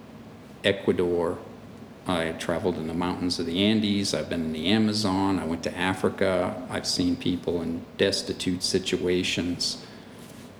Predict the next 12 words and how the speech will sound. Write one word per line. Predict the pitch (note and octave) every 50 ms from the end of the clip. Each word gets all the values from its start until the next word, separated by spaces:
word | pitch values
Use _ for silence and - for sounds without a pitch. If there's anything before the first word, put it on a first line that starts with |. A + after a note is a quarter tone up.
| - - - - - - - - - -
And | - G2+ G2 F#2+ F#2+ F#2 - -
literally | - A2+ A#2+ C3+ C#3 B2+ G#2 F#2+ F2+ F2+ F2 F2+ - - - - - - - -
hundreds | - - - C#3+ C#3 B2+ A2+ G#2 F#2+ F#2+
of | E2 E2
orphans. | F#2 G2+ A2 A2 - - D#2 D#2+ E2 D#2+ -
I | F2 F2
was | F2+ F2+ F#2 F#2 F2 -
in | F#2+ F#2
a | F#2 F2 F2+ - -
slum | - - - - G2+ G2 G#2 G#2 G#2 G2
in | F#2 F2 F2 F2 F2+ - - - - - -
Kenya, | - - A#2+ A#2 B2 A2+ F2+ F2 E2+ - -